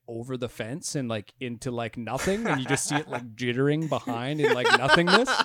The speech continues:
Speaker 1: And we're just like, "Okay, let, that's sweet. We have to save that one." And obviously, like, we sat on the computer for four hours just driving the opposite way, trying to, like, hurt somebody.
Speaker 2: <laughs>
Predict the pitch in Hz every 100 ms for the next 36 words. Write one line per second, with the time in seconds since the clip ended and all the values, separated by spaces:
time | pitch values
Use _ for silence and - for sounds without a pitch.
0 | - - 165 - 165 170 156 156 147 147
1 | 143 143 131 127 131 - 123 - 120 107
2 | 113 113 123 107 107 98 101 95 101 143
3 | 151 151 151 160 151 143 131 143 - 131
4 | 123 123 120 120 123 113 110 - 104 -
5 | 117 104 101 98 98 95 - 98 110 98
6 | 92 98 95 95 - 95 98 92 - 92
7 | 98 90 87 - 92 - 82 - 226 143